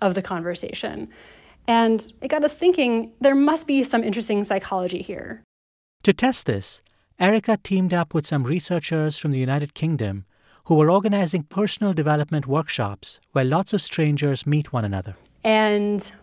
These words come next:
Speaker 1: what we like is that this was outside of the lab, which is where we <laughs> normally run studies. And so we could see how this kind of happens in the real world. And we found that people believed their conversation partners were more interesting than they thought their conversation partners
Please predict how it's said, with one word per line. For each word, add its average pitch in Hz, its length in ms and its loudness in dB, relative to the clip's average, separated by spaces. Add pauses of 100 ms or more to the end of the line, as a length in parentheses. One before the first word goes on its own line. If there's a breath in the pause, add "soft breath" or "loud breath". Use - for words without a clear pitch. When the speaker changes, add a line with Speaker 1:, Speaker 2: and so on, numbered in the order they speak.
(120)
Speaker 1:
what 226 100 4
we 254 80 4
like 349 240 4
is 269 60 2
that 226 100 0
this 220 120 -2
was 190 100 -6
outside 196 420 0
of 190 160 0
the 190 80 -2
lab, 202 360 0
which 254 120 0
is 196 120 -2
where 190 100 0
we 208 100 4
<laughs> 208 80 2
normally 233 300 2
run 220 200 2
studies. 226 440 0 (440 loud breath)
And 208 160 -2
so 220 80 -4
we 208 80 0
could 208 140 -6
see 233 140 -4
how 202 120 -2
this 196 260 -4
kind 214 140 -6
of 196 60 -8
happens 185 500 -4
in 208 140 -6
the 202 80 -2
real 185 300 0
world. 196 420 -4 (560 loud breath)
And 214 140 2
we 220 100 2
found 226 340 0
that 214 120 -2
people 277 280 -2
believed 214 460 0
their 196 200 0
conversation 202 680 -4
partners 202 420 -2
were 196 140 -2
more 190 320 -4
interesting 285 800 2
than 214 180 2
they 202 80 2
thought 202 180 0
their 202 120 -4
conversation 202 540 -4
partners 185 560 -4